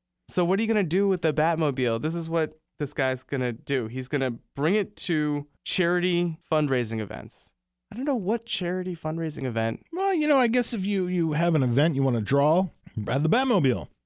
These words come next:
Speaker 1: It's not, it's an illegal Batmobile car that you can't drive and you can't use the jet engine on.
Speaker 2: Oh, yeah. So you can have a cardboard box. <laughs> Come to my charity event and look at the cardboard box
Speaker 1: Why didn't,
Speaker 2: Batmobile.
Speaker 1: why didn't this guy just, instead of buying a jet engine and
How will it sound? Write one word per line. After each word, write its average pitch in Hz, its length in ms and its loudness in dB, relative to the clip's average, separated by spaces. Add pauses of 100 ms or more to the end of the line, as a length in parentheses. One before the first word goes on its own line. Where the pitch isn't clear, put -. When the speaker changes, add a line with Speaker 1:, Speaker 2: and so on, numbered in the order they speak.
(300)
Speaker 1:
It's - 140 -6
not, 156 180 4
it's 147 140 -2
an 131 300 2
illegal 175 680 4
Batmobile 151 580 2
car 143 260 2
that 131 120 0
you 131 80 -2
can't 147 300 0
drive 127 680 0
and 151 120 4
you 139 60 2
can't 156 260 2
use 151 140 2
the 135 100 0
jet 127 240 0
engine 117 300 0
on. 85 220 -4 (480)
Speaker 2:
Oh, 240 80 0
yeah. 233 180 0
So - 180 -4
you 165 60 0
can 202 80 2
have 190 80 4
a 147 100 2
cardboard 175 360 4
box. 156 420 -2 (220)
<laughs> 156 80 0 (1200)
Come 269 520 4
to 220 80 4
my 127 220 4
charity 240 320 4
event 208 360 2
and 110 280 0
look 190 160 0
at 165 120 -6
the 104 80 -6
cardboard 180 480 -2
box 151 360 -4
Speaker 1:
Why 151 280 4
didn't, 240 200 2
Speaker 2:
Batmobile. 175 120 0
Speaker 1:
why 156 160 4
didn't 220 220 2
this 190 160 0
guy 165 220 4
just, 147 480 0
instead 143 380 2
of 131 260 0
buying 135 380 4
a 127 40 2
jet 127 260 2
engine 131 440 2
and 113 320 0